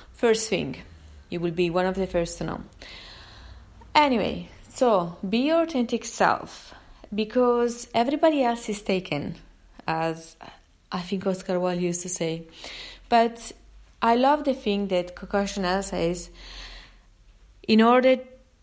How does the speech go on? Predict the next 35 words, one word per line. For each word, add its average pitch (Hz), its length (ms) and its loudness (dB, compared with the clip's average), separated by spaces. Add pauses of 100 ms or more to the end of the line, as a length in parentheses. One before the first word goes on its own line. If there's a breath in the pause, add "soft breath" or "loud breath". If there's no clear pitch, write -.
(200)
to - 80 -4
be 226 180 4
irreplaceable, 214 800 4
one 214 420 4
must 202 400 0
always 196 340 2
be 196 160 -2
different." 175 760 -4
Now, 208 440 0 (420 loud breath)
I 214 60 0
think 269 240 -2
she - 140 0
intended 190 460 0
also 190 360 0
that 175 160 -6
you 185 100 6
always 180 380 4
need 180 180 -2
to 190 60 -2
keep 180 180 -6
changing. 170 600 -2 (640 loud breath)
And 202 340 0
this 247 240 -2
is, 269 200 -4
again, 190 360 2
I 202 120 -2
don't 196 160 -2
see 190 160 -2
it 185 100 -6
as 185 100 -2
work. 180 460 -4 (120)
It's 180 140 -8
because 196 360 -4 (120)
we 214 220 0
evolve. 165 440 -2